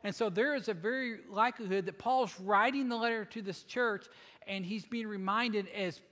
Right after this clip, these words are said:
Luke tends to his wounds from the shackles that he's wearing on his feet right now. So here's, here's one that's on my team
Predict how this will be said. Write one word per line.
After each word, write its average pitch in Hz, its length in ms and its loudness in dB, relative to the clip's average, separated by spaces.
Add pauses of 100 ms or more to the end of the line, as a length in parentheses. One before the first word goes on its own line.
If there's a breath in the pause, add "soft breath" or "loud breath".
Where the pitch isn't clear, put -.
(340)
Luke 226 480 -4
tends 277 400 0
to 247 220 -2
his 208 280 -4
wounds 226 400 -4
from 214 160 -6
the 185 100 -4
shackles 240 760 0
that 208 160 0
he's 185 240 -4
wearing 226 460 -2
on 202 160 -4
his 185 120 -8
feet 220 360 -6
right 190 220 0
now. 196 360 -6 (1500)
So 180 80 -8
here's, 226 420 -4 (440 soft breath)
here's 302 380 0
one 262 380 4
that's 226 160 0
on 277 340 4
my 240 200 6
team 240 640 0